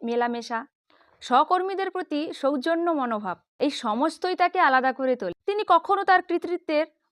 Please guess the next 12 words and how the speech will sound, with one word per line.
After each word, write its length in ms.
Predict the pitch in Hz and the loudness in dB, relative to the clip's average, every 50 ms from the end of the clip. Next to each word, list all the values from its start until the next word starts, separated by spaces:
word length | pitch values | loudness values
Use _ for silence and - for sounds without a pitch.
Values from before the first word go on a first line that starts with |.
| - | 2
অহংকার 520 | - 247 254 285 339 349 320 - 359 359 359 | 2 2 2 2 -2 -2 2 4 2 2 2
করেন 320 | - 254 240 233 240 247 | 2 2 2 2 0 -2
না, 260 | 233 208 180 165 151 - _ _ _ _ - | -6 -6 -8 -10 -12 -16 _ _ _ _ -12
বলবেন, 500 | 170 175 277 381 392 349 269 226 226 269 - _ _ _ _ _ _ _ _ _ 247 | -4 0 2 2 2 2 0 0 -2 -4 -6 _ _ _ _ _ _ _ _ _ -2
"গানটা 300 | 233 247 285 294 359 359 | 0 0 2 4 2 2
শোনার 320 | 349 - 359 330 349 370 381 | 2 2 0 2 2 2 2
আনন্দ 400 | - 262 262 302 320 339 320 370 | 2 2 2 2 2 0 0 0
পাবেন, 420 | 339 294 254 202 202 190 185 196 220 _ _ _ _ _ - | 2 2 0 0 0 -6 -8 -12 -18 _ _ _ _ _ 0
আর 140 | 233 269 | 2 4
আমি 220 | 302 320 339 370 359 | 4 4 2 0 -4
সেটা 260 | - 392 381 381 359 | -4 -2 2 2 2
ভাগ 200 | 269 254 269 277 | 2 2 -2 -2